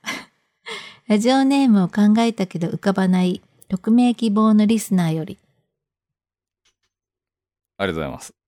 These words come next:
Speaker 1: はい。
Speaker 2: はい。<laughs> いや、はい。あの、上手に読んでいただけたかなと思います。
Speaker 1: <laughs> なんだ、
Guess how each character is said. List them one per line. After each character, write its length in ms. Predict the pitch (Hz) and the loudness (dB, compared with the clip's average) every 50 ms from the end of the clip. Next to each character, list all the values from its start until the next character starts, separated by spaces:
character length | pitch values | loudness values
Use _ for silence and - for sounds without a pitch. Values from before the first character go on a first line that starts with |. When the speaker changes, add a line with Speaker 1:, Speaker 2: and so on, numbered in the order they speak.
| _ | _
Speaker 1:
は 140 | _ - 202 | _ -6 -6
い。 140 | 196 202 - _ _ _ _ _ _ _ _ _ | -4 -6 -6 _ _ _ _ _ _ _ _ _
Speaker 2:
は 180 | - - 110 90 | -18 -10 -6 -4
い。 40 | - | -2
<laughs> 80 | - - - - - 480 392 - - 381 - - - - - _ _ 359 - - - - - - - - - - - - 508 440 - - - - - - - - - - - - _ _ _ _ - | 0 0 0 0 0 -2 -4 -4 -6 -8 -8 -8 -8 -10 -14 _ _ 0 2 2 4 4 2 0 -2 -4 -4 -6 -8 -8 -10 -10 -12 -14 -18 -20 -20 -20 -20 -20 -20 -20 -20 -20 _ _ _ _ -6
い 40 | 117 | -4
や、 140 | 113 - - _ _ _ _ _ | -4 -4 -6 _ _ _ _ _
は 180 | - 120 107 87 | -8 -6 -4 -4
い。 160 | 78 - - - _ _ _ _ _ _ _ _ _ _ _ _ _ _ - | -4 -6 -10 -16 _ _ _ _ _ _ _ _ _ _ _ _ _ _ -12
あ 100 | 85 82 | -10 -8
の、 280 | 80 71 67 64 - - _ _ _ _ _ _ _ _ _ _ _ _ _ _ _ _ _ _ _ _ _ _ _ _ _ _ | -8 -8 -10 -14 -18 -20 _ _ _ _ _ _ _ _ _ _ _ _ _ _ _ _ _ _ _ _ _ _ _ _ _ _
上 160 | _ - 78 | _ -18 -18
手 160 | 73 - 71 69 | -16 -16 -16 -16
に 180 | 69 - - _ _ _ _ _ _ _ _ _ _ - | -16 -18 -20 _ _ _ _ _ _ _ _ _ _ -20
読 140 | - - | -18 -16
ん 40 | - | -16
で 80 | - - | -18 -18
い 60 | - | -18
た 100 | - - | -16 -16
だ 80 | - - | -16 -16
け 140 | - - | -18 -20
た 160 | - - - - | -20 -20 -20 -10
か 40 | - - | -6 -4
な 60 | - - - - - - - - 139 | -2 -2 -2 -4 -8 -10 -10 -10 -6
と 80 | - 175 | -2 0
思 80 | 135 | 0
い 40 | 139 - 147 131 - - - 131 | 0 -2 -2 -2 -2 -2 -2 -4
ま 80 | 127 - | -4 -6
す。 180 | - - - - - 622 - - - - 175 - - - - - - - - | -10 -14 -16 -12 -10 -8 -8 -8 -8 -10 -10 -10 -10 -10 -10 -10 -10 -8 -8
Speaker 1:
<laughs> 1040 | - - _ _ - - - _ _ - - _ _ _ _ _ _ _ _ _ - | -8 -8 _ _ -12 -12 -12 _ _ -20 -20 _ _ _ _ _ _ _ _ _ -8
な 220 | 226 220 214 220 | -4 -2 -2 -2
ん 100 | 220 233 | -2 -2
だ、 60 | 262 | -4